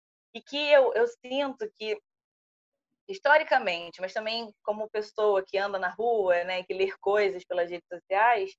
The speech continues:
que a gente não tem muita noção do que, que é cidadania, muito bem como direitos políticos, cid-, direitos civis, mui-, com muita sorte, mas direitos sociais a gente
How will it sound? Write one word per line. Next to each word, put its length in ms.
que 60
a 80
gente 260
não 320
tem 200
muita 280
noção 400
do 80
que, 160
que 160
é 80
cidadania, 800
muito 340
bem 240
como 200
direitos 380
políticos, 580
cid-, 300
direitos 280
civis, 480
mui-, 220
com 120
muita 280
sorte, 420
mas 160
direitos 300
sociais 480
a 40
gente 140